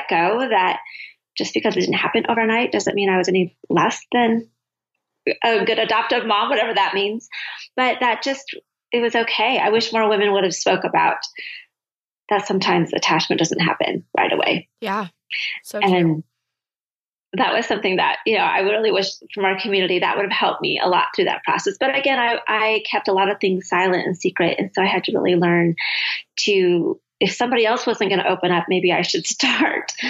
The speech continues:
Speaker 1: the conversation. So I, I have learned a lot through being an adoptive mom and, um, you know, we continue to bond and have an amazing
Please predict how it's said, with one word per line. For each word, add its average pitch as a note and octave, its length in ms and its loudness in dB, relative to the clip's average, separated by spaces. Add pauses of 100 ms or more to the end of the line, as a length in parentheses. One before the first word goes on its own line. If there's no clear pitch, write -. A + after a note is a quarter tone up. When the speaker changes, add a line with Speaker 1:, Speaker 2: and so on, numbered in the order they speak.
(340)
Speaker 1:
the F#3+ 400 0
conversation. F3 960 0 (500)
So A3 100 2
I, A#3 500 2 (300)
I A#3+ 400 0
have A3 180 -4
learned G#3+ 220 0
a G3 60 2
lot F3+ 440 2 (240)
through F#3 360 2
being F#3 240 2
an E3+ 80 4
adoptive E3 560 0
mom E3 380 4
and, F3 280 0 (640)
um, E3+ 460 0 (600)
you G3 80 0
know, F#3 140 2
we F#3 140 2
continue F3+ 520 2
to F3 100 0
bond E3 680 0 (200)
and C#3+ 280 0
have D#3+ 180 0
an F3+ 100 2
amazing F3 640 2